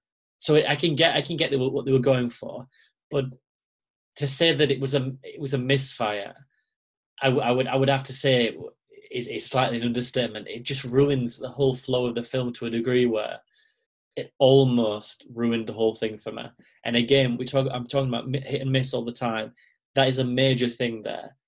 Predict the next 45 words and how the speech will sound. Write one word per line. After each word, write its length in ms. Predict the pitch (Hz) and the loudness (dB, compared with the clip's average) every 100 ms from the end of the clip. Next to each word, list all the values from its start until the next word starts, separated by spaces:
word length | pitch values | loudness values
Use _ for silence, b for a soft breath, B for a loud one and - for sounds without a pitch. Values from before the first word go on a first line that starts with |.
| _ _ _ - | _ _ _ -12
If 100 | - | 0
that 180 | 170 - | 0 0
scene 200 | 170 151 | 0 0
would 100 | 147 | 0
have 120 | 139 | -2
come 220 | 147 135 135 | -2 -4 0
earlier, 580 | 139 135 113 92 107 110 - | 4 4 4 -2 -8 -14 -16
I 80 | 110 | -10
think 220 | 131 131 | -8 -8
that 100 | 123 | -10
you 120 | 120 | -12
probably 240 | - 127 120 | -6 -2 0
would 160 | 123 | 2
have 180 | 117 113 | 2 0
fifty 280 | - 120 123 | -6 -4 -4
percent 260 | - 117 | -4 -8
of 100 | 110 | -6
your 120 | 113 117 | -2 0
audience 320 | 107 104 - | -2 -6 -6
never 240 | 107 113 | -4 -4
getting 240 | 117 110 110 | -2 -4 -4
to 80 | - | -10
the 80 | 113 | -8
finish 380 | 117 110 - | -6 -8 -8
line. 340 | 117 113 123 131 _ _ _ _ _ _ _ - | -6 -6 -6 -10 _ _ _ _ _ _ _ -6
There's 160 | 131 | 0
only 200 | 160 175 | 2 0
s-, 120 | - - | -2 -8
uh, 360 | - - - 131 | -14 -12 -10 -6
what, 240 | 131 - | -8 -6
five 260 | - 131 123 | -2 0 0
or 60 | |
ten 440 | 120 127 120 117 - - | -4 -4 -4 -4 -10 -12
minutes 360 | 127 123 117 127 | -6 -6 -4 -4
left 200 | 117 123 | -4 -4
after 220 | 113 113 | -8 -10
the 80 | 117 | -10
fact, 300 | - 117 - | -6 -6 -8
but 100 | - - | -14 -4
even 300 | 143 127 120 | -4 -2 -2
then, 200 | 127 120 | -2 -4
it 160 | - - | -6 -8
was 120 | 120 | -6
just 200 | 131 127 | -6 -6
one, 300 | 131 139 | -4 -2